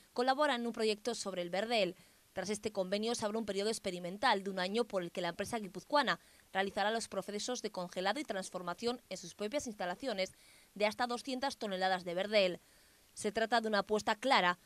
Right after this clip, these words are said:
por una especie clave en la costera de la flota guipuzcoana, pero que no alcanza el valor y prestigio en el mercado que por sus condiciones mereciera. Una primera partida de este verdel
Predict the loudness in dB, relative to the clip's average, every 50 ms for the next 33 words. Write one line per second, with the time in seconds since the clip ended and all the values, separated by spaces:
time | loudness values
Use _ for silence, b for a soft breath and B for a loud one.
0 | b b b -6 -6 0 0 0 0 0 -2 -2 -2 -2 -2 0 2 4 4 4
1 | 4 4 2 0 0 -6 -6 -4 0 0 2 2 2 0 -2 -4 -2 -2 -2 -2
2 | -2 -4 -8 -12 -2 2 2 4 4 2 0 B B B B B B -2 0 0
3 | 0 0 -2 0 0 -2 0 0 -2 0 0 -2 2 2 4 4 4 2 0 0
4 | -2 -4 -4 -4 -4 -4 -6 -2 -2 -2 0 0 0 0 -2 0 2 2 2 4
5 | 2 2 B B B B B B -4 -2 -2 -2 -4 -6 -4 -2 -2 -2 -2 -6
6 | -6 -8 -6 -6 -8 -8 -8 -10 -10 -8 -2 2 2 4 4 4 0 0 -2 _
7 | -20 b b b b b b b b b b _ -2 4 4 4 4 2 0 4
8 | 4 2 4 2 -2 -2 -4 0 2 2 2 4 2 -2 0 -2 -2 -2 -2 -2
9 | 2 2 2 2 2